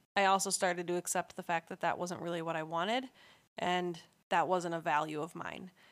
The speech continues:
Now, if that is a value of yours, is that a bad thing? No. Like, if that's what you need in life, then absolutely go do it. But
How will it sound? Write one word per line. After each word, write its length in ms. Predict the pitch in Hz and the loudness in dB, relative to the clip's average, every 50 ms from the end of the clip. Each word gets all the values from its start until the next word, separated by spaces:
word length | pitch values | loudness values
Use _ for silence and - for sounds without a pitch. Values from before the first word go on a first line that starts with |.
| _ _ | _ _
Now, 120 | - 180 180 | 0 0 2
if 80 | 180 | 2
that 120 | - 175 165 | 2 0 0
is 120 | 175 175 | 0 0
a 60 | 196 | 0
value 380 | 190 185 185 196 202 208 208 214 | 2 2 4 4 2 0 -2 -4
of 120 | 214 208 | -4 -6
yours, 480 | 214 214 214 220 240 247 233 - - - _ _ _ - | -6 -4 -4 -4 -4 -4 -6 -8 -10 -12 _ _ _ -10
is 80 | 202 | -6
that 120 | 190 175 170 | -4 -4 -4
a 40 | 165 | -4
bad 220 | 151 139 143 - | -4 -6 -4 -4
thing? 240 | 190 196 202 180 180 | -6 -6 -6 -4 -2
No. 280 | 175 170 - - 180 - _ _ _ _ _ | 0 0 0 -2 -4 -10 _ _ _ _ _
Like, 140 | - 180 - | -10 -10 -8
if 100 | - - | -6 -2
that's 220 | - 165 175 - - | 0 0 0 -2 -6
what 100 | 208 131 | -8 -8
you 180 | 180 185 185 | -6 -4 -4
need 260 | 180 170 165 165 170 | -4 -4 -4 -6 -6
in 100 | 180 185 | -6 -4
life, 260 | 185 180 180 190 185 - | -4 -4 -4 -4 -6 -8
then 140 | 175 156 | -8 -6
absolutely 640 | 117 147 156 156 - - - - 160 127 95 160 170 156 | -4 -4 -4 -6 -8 -10 -10 -8 -6 -6 -6 -8 -8 -4
go 160 | 160 165 160 | -4 -4 -4
do 220 | 160 160 143 147 | -2 -4 -4 -2
it. 180 | 147 151 - - _ _ _ _ _ _ _ _ _ _ - | -2 -4 -4 -6 _ _ _ _ _ _ _ _ _ _ -2
But 300 | 180 170 156 - - | 2 2 2 2 -2